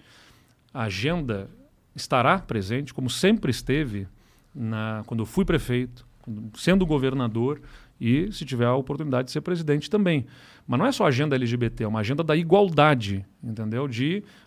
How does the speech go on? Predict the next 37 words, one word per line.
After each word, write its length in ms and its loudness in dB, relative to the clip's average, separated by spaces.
mulheres 800 6
e 120 -2
homens, 760 2
trans, 960 4
gays, 920 2
negros, 500 2
brancos, 600 2
índios. 440 0
A 40 -20
gente 60 -14
precisa, 220 -2
a 60 0
gente 200 0
precisa 560 -2
fazer 280 -2
esse 140 -6
país 380 -4
avançar 380 -4
do 80 -6
ponto 160 -2
de 40 -2
vista 200 -2
civilizatório. 1300 2
Não 100 2
é 40 4
o 120 6
presidente 600 0
que 120 -4
vem 120 2
e 20 -2
diz, 100 -2
"Ó, 180 4
vai, 380 -2
<laughs> 180 -12
vai, 300 -4
vamos 260 2
avançar." 520 4